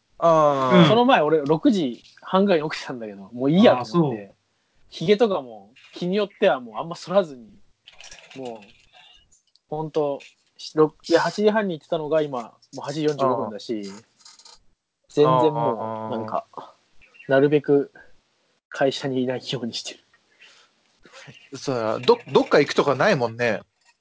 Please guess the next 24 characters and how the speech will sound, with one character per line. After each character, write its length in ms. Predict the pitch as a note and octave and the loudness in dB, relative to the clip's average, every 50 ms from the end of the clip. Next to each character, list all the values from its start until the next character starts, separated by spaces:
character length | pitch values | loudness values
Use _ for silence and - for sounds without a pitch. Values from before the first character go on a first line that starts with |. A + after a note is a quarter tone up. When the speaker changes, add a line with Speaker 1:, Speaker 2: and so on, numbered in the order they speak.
| _ _ _ _ _ - - - - - - - - - - | _ _ _ _ _ -20 -20 -20 -20 -20 -20 -20 -20 -18 -8
Speaker 3:
誰 180 | - A2 G#2+ G2 | -4 -4 -4 -2
が？ 200 | G2 A#2 C#3+ - _ _ _ _ _ _ _ _ _ _ _ _ | -4 -6 -6 -6 _ _ _ _ _ _ _ _ _ _ _ _
Speaker 1:
営 180 | - C3 B2+ B2 | -2 -2 -2 0
業 160 | A#2 B2 B2 | -2 -4 -4
と 120 | A#2+ - - | -4 -4 -2
か 220 | A#2+ G#2+ G#2+ G#2 | 0 0 0 -2
じ 140 | - - A#2+ | -4 -8 -8
ゃ 60 | A2+ | -8
な 120 | G#2+ A2 | -8 -8
く 60 | A2 - | -10 -12
て、 340 | - A2 G#2 G2+ F#2+ F2+ F#2 | -6 -4 -4 -4 -4 -6 -2
Speaker 3:
あ 200 | - A#2+ B2 C3 | 4 6 6 6
ー、 40 | C3+ | 4
Speaker 1:
外 180 | - - C#3+ C3 | 2 -2 -4 -4
出 40 | - | -4
と 100 | C3+ B2 | -6 -6
か 100 | A2 A#2+ | -4 -6
も。 60 | A#2+ | -6
Speaker 3:
そ 0 | |
う 20 | |
そ 0 | |
う 0 | |
そ 160 | A2+ G#2+ | -8 -10
う。 0 | G2 | -14